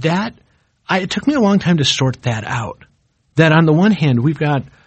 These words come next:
these people who are being executed. And, you know, every once in a while, I think some of them are innocent. But most of them are guilty. They did these incredibly heinous things we could never imagine doing. I could never go in and, and shoot a police officer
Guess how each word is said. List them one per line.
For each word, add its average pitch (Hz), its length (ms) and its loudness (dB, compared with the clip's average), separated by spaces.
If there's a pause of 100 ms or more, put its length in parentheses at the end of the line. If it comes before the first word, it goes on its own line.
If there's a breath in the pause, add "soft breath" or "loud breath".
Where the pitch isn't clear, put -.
(140 soft breath)
these 131 200 0
people 151 220 0
who 135 60 6
are 120 40 2
being 117 280 -2
executed. 101 640 -8
And, 180 140 0
you 262 140 -2
know, 185 300 -4
every 135 260 0
once 147 200 4
in 147 60 2
a 123 40 2
while, 101 220 -2
I 104 120 -4
think 113 160 -2
some 120 160 -2
of 113 60 -2
them 98 120 -4
are 95 140 -4
innocent. 120 400 -4 (300)
But 285 100 -2
most 311 200 0
of 285 80 0
them 262 40 2
are 240 80 2
guilty. - 540 -6 (220 soft breath)
They 220 180 0
did 208 340 -2
these 113 200 -4
incredibly 117 640 -8
heinous 160 400 -2
things 107 220 -4
we 175 120 -2
could 127 200 -4
never 165 440 -2
imagine 110 460 0
doing. 92 280 -8 (380 soft breath)
I 214 80 0
could 262 140 0
never 202 240 4
go 123 240 4
in 110 160 2
and, 113 180 -2
and 110 180 -2
shoot 147 360 0
a 113 180 -4
police 120 460 -2
officer 92 600 -6